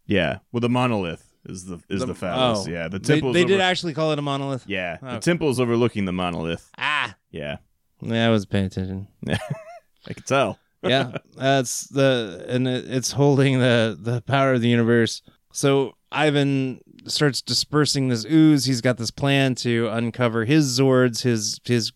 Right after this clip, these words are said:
Speaker 2: his robotic creatures.
Speaker 1: Yeah. That's very convoluted.
Speaker 2: It is. He goes through all of this, like, steps. He's giving out these,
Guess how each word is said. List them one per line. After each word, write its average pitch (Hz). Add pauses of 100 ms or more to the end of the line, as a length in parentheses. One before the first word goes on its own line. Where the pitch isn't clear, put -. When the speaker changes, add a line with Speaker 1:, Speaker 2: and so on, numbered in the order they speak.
(260)
Speaker 2:
his 110
robotic 123
creatures. 113 (120)
Speaker 1:
Yeah. 92 (260)
That's 113
very 127
convoluted. 64
Speaker 2:
It 220
is. 160 (140)
He 170
goes 190
through 190
all 185
of 165
this, 139
like, 147
steps. 139
He's 135
giving 156
out 147
these, 131